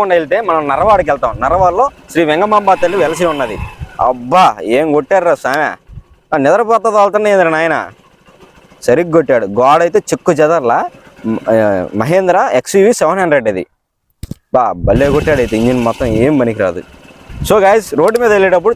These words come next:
చాలా జాగ్రత్తగా వెళ్ళండి. ఏ క్షణం ఎలా జరుగుతుందో ఎవరికి చెప్పలేం. So, ఇప్పుడు మనం అయితే దుత్తలూరులోకి ఎంటర్ అయ్యాం. ఇది వచ్చేసి దుత్తలూరు. స్ట్రైట్కి వెళ్తే ఉదయగిరి,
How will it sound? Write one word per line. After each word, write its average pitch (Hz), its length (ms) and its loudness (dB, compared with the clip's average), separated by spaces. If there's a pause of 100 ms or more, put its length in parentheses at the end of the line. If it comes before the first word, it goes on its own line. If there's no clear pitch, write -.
చాలా 165 120 2
జాగ్రత్తగా 165 500 0
వెళ్ళండి. 151 280 -2
ఏ 180 240 2
క్షణం 196 240 -2 (100)
ఎలా - 140 2
జరుగుతుందో 156 360 -2
ఎవరికి 151 320 0
చెప్పలేం. 127 300 -2 (1600)
So, 226 180 4
ఇప్పుడు 208 180 0
మనం 180 140 0
అయితే 220 380 2 (300)
దుత్తలూరులోకి 208 560 2
ఎంటర్ 170 340 0
అయ్యాం. 139 300 0 (340)
ఇది 139 100 2
వచ్చేసి 214 260 0 (100)
దుత్తలూరు. 180 420 2 (160)
స్ట్రైట్కి 196 320 2
వెళ్తే 196 180 0
ఉదయగిరి, 151 640 0